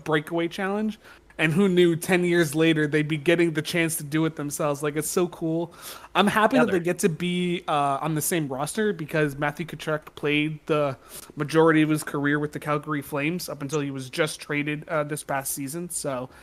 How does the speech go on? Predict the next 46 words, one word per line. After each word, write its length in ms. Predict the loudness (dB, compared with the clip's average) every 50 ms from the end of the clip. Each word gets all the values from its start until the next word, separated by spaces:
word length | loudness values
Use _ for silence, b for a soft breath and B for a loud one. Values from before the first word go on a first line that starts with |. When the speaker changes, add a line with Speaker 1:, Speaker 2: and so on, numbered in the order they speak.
| B B _ _
Speaker 2:
Yeah. 200 | -10 -6 -2 0
Speaker 1:
um, 120 | 0 0 0
that's 160 | -2 -4 2
really 220 | 4 6 6 6 4
cool 240 | 2 2 2 4 4
that 100 | 4 4
they'll 120 | 2 0
get 200 | 0 0 -4 -4 -4
to 80 | -10
be 380 | -8 -6 -6 -4 -4 -6 -6 -8 B B B B B B _ _ _ _ _ _ _ -10 -4
on 80 | -2 0
Speaker 2:
Yeah. 80 | 0
Speaker 1:
the 40 | 0 0
same 200 | -2 -2 0 0
All-Star 320 | -2 -2 -2 -2 -4 -4
team 220 | -4 -8 -12 -12
now. 160 | -12 -14 -16 -18 _ _ _ _ _ _ _ -2
Speaker 2:
It, 220 | -2 -2 0 0
yeah, 180 | 0 0 2 2
and 160 | 0 0 -2
it's 140 | -4 -6 -6
cool, 200 | -2 0 2 4
like, 160 | 4 2 0
seeing 140 | -2 -4 -4
them 100 | -6 -6
play 200 | -4 -2 -2 -2
each 140 | -2 -2 -2
other. 160 | -2 -2 -2
It's 100 | -2 -2
always 220 | 0 -2 -2 -2 -4
funny, 320 | -4 -6 -6 -4 -8 -10
but, 180 | -6 -6 -6 -6
like, 160 | -6 -8 -8
this 240 | -8 -8 -10 -8 -12
is 80 | -8
really 160 | -6 -4 -4 -4
Speaker 1:
Mm. 60 | -6
Speaker 2:
cool 120 | -8 -10 -10
around 160 | -10 -10 -12
the 100 | -14 -12
same 180 | -12 -12 -12
team. 320 | -12 -12 -10 -8 -8 -8 -10 b b b b b b -8
The 80 | -6 -2
really, 260 | 0 2 2 2 2
the 140 | 0 0 -2
only 320 | -2 -2 -2 -2 -2 -4